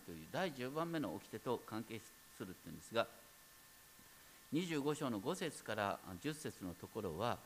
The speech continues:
あの、今もですね、一部の国にあるかもしれませんが、レビラト婚というのがあるんです。レビラト婚。これは何かというとですね、えー、ある人が結婚する。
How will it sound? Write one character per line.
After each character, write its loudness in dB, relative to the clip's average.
あ -2
の、 0
今 6
も 2
で 4
す -8
ね、 2
一 -2
部 0
の 4
国 2
に 4
あ 2
る -2
か 0
も 2
し -10
れ -2
ま 0
せ -2
ん -2
が、 -6
レ 6
ビ 2
ラ 8
ト 8
婚 2
と -2
い -
う -6
の -4
が -8
あ -8
る -12
ん -6
で -2
す。 0
レ -4
ビ 2
ラ 4
ト 0
婚。 -6
こ 0
れ 2
は 2
何 0
か -6
と -12
い -10
う -10
と -10
で -14
す -12
ね、 -4
え 2
ー、 2
あ 8
る 6
人 0
が 2
結 0
婚 4
す -2
る。 2